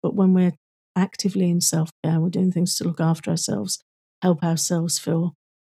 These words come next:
grounded, help ourselves feel supported, then we've just got that, that bit of resilience, that bit of buffer between us and what's coming externally.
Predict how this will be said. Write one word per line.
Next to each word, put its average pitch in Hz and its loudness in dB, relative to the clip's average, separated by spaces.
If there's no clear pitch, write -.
grounded, 175 4
help 185 0
ourselves 170 0
feel 175 0
supported, 190 2
then 190 10
we've 208 8
just 233 2
got - 0
that, 196 2
that 208 0
bit 220 6
of 196 6
resilience, 185 2
that 180 -2
bit 196 2
of 175 0
buffer 180 0
between 180 2
us 180 2
and 175 4
what's - -2
coming 170 0
externally. 175 0